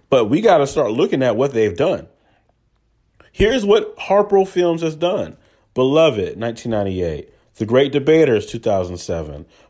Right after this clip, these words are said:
Precious, two thousand nine. Uh, The Hundred-Foot Journey, two thousand fourteen. Don't know that one. So that, that may have been a flop, or maybe I just missed it.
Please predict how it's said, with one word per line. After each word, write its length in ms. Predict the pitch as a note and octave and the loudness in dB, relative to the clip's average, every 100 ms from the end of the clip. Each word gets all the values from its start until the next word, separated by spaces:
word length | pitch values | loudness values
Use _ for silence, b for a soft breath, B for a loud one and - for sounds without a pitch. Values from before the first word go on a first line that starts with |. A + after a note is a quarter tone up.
| _ | _
Precious, 520 | - F3+ E3 - G#2 | 0 2 2 0 -6
two 160 | - A#2+ | -6 -6
thousand 500 | A2 F#2+ F2 F2 E2+ | -2 -2 -2 -6 -6
nine. 420 | E2 D#2 D2 C#2 b b b b | -8 -8 -10 -14 b b b b
Uh, 180 | G#2 G2 | -4 -2
The 220 | G2+ G#2+ | 0 -2
Hundred-Foot 840 | G#2 - E3 E3+ E3 - - D3+ - | -4 -4 -2 0 0 0 -4 -4 0
Journey, 420 | D3 D3+ F#2+ F2+ | 2 2 0 -6
two 140 | A#2+ | -4
thousand 260 | A#2 G2+ G2 | 0 0 0
fourteen. 480 | - - - D#2+ D#2+ | -4 -4 -4 -8 -4
Don't 220 | A2+ G#2 | -2 -2
know 100 | F#2 | -2
that 240 | F#2 D2+ | -2 -4
one. 240 | A#1 - b b b | -12 -18 b b b
So 140 | - | -4
that, 180 | G2+ D#2 | -2 0
that 160 | G#2+ G2 | 0 0
may 160 | G#2 | 0
have 140 | G2+ F2+ | 0 0
been 120 | F#2+ | -4
a 60 | F#2 | -4
flop, 380 | G#2+ A2 A2 | 0 2 2
or 80 | E2+ | -2
maybe 280 | F2+ F#2+ F2+ | -6 -4 -2
I 100 | E2+ | -4
just 180 | F2+ E2+ | -4 -8
missed 260 | F2+ - | -8 -12
it. 180 | - - | -18 -20